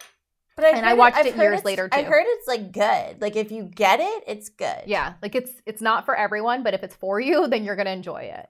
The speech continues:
Speaker 1: Yeah, that's what I've heard.
Speaker 2: Oh my God, and they're crazy. Never mind. I'm not gonna say anything, but it's,
Speaker 1: Okay.
Speaker 2: it's, I really like Twin Peaks, and I watched it if,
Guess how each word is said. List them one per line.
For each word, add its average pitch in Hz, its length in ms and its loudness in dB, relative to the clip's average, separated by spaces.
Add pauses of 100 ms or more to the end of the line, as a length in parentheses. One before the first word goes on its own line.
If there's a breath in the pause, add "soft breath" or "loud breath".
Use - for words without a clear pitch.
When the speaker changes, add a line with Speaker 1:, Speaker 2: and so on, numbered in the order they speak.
Speaker 1:
Yeah, 208 200 -6 (640)
that's 196 160 -16
what 175 100 -10
I've 170 80 -16
heard. - 260 -20
Speaker 2:
Oh 220 60 -14
my 214 140 -8
God, 208 220 -10
and 202 100 -14
they're 180 80 -16
crazy. 202 680 -18
Never 196 220 -16
mind. - 160 -18
I'm 214 80 -10
not 262 160 -10
gonna 170 160 -18
say - 180 -20
anything, - 340 -20
but - 200 -18
it's, 208 240 -10
Speaker 1:
Okay. - 180 -20 (140)
Speaker 2:
it's, 247 260 -2 (800)
I 226 240 8
really 214 400 0
like 226 180 -4
Twin 240 200 -8
Peaks, 240 200 -12
and 208 100 -8
I 185 200 -4
watched 202 460 -4
it 302 100 -8
if, 302 120 -10